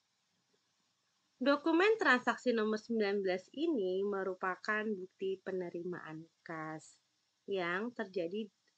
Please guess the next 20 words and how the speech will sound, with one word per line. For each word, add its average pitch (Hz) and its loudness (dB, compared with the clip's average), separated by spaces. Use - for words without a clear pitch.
pada 180 -6
tanggal 175 -4
dua 185 -2
puluh 175 -6
satu 175 -10
Desember 170 -8
dua 175 -6
ribu 165 -10
dua 170 -8
belas. 147 -12
P 240 0
T 233 -2
Adijaya 208 2
menerima 247 2
uang 294 4
dari 247 2
toko 262 -2
Sukamakmur, 285 2
di 240 0
mana 185 0